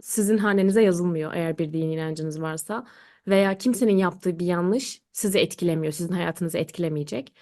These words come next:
O yüzden bu ön yargıları bir kenara bırakıp kendi hayatımıza odaklanırsak eğer, kendi hayatımızla ilgili kararları kendimiz verirsek ve başkalarının müdahale etmesini engellersek, orada bir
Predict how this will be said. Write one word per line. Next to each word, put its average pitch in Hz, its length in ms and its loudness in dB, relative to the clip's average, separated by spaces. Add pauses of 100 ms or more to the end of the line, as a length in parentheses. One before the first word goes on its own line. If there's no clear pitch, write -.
(440)
O 269 120 4
yüzden 277 360 2
bu 254 120 0
ön 269 160 4
yargıları 262 580 4
bir 254 260 -2
kenara 226 380 2
bırakıp - 480 -2
kendi 214 300 2
hayatımıza 208 920 0
odaklanırsak 208 720 -2
eğer, 165 460 -6 (460)
kendi 196 300 2
hayatımızla 262 680 6
ilgili 185 240 2
kararları 180 500 -2
kendimiz 196 540 2
verirsek 196 460 0
ve 165 120 -4
başkalarının 185 560 2
müdahale 202 420 2
etmesini 190 420 -2
engellersek, 180 800 -2
orada 175 340 2
bir 190 200 2